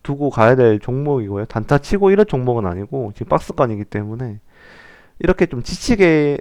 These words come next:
한 다음에, 거래량도 없죠. 지치게 한 다음에 이제 슈팅을 쏘긴 쏠 건데,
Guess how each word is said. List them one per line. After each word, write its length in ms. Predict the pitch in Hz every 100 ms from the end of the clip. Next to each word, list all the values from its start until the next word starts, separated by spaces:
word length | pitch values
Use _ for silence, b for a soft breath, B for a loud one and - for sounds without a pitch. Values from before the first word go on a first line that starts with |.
| -
한 260 | - 190 185
다음에, 420 | 160 175 156 147
거래량도 400 | 139 160 175 120
없죠. 300 | - 143 139 -
지치게 340 | 160 - 190
한 180 | 170 147
다음에 680 | 131 147 156 165 135 101 113 b b b b b -
이제 140 | 110
슈팅을 680 | - 175 202 185 160 156 156
쏘긴 260 | 160 165 165
쏠 160 | 185
건데, 640 | 185 185 175 175 107 95